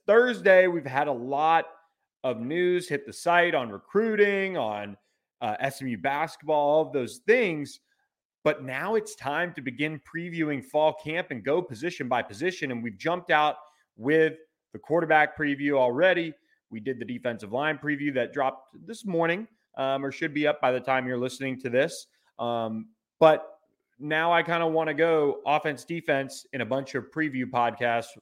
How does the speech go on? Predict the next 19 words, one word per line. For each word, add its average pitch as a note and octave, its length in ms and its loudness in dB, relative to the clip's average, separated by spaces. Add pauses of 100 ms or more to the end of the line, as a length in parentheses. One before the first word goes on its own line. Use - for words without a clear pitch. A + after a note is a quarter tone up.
(120)
leading B2 340 -2
up B2 260 -2
to A#2+ 300 -4 (380)
fall B2+ 240 4
camp. B2 360 -4 (200)
And C3 260 -4 (160)
I A#2+ 60 -4
wanted D#3 260 -2
to C3+ 60 -4
lead B2+ 200 -2
off A#2+ 200 2
with A2 120 -12
one C#3+ 220 -2
quarterback, A#2+ 640 0
but A#2+ 240 -2
two - 200 -6
defensive C3 560 -6
line, D3+ 380 0
because A#2+ 360 -2